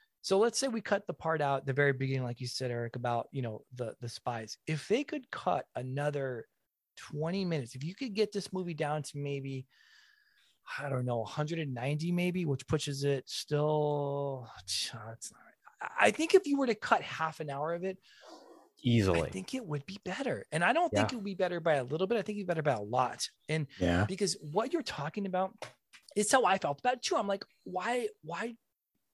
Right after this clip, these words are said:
Speaker 1: when it just, it just doesn't feel right in certain little places. And because of that,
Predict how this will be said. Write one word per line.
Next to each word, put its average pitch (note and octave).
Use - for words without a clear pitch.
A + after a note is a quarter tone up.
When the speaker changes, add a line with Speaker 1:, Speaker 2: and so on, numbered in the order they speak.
Speaker 1:
when G3
it G3+
just, -
it -
just B3+
doesn't A#3+
feel A3
right F3+
in F3+
certain G#3
little F#3
places. D#3
And C3
because G#3
of D3
that, A#2+